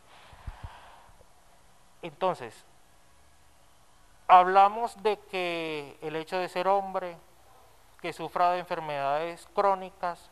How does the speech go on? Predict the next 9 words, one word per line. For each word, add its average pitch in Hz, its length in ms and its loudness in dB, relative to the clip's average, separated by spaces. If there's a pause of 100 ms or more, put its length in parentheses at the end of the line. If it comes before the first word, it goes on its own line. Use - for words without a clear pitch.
(100)
pero 147 140 -2
ya 139 180 -4
tenemos 165 340 -4
pacientes 151 480 -6
mayores 131 560 -6
de 165 100 -8
veinticinco, 165 840 -12 (340)
de 139 180 -10
veinte. 160 500 -10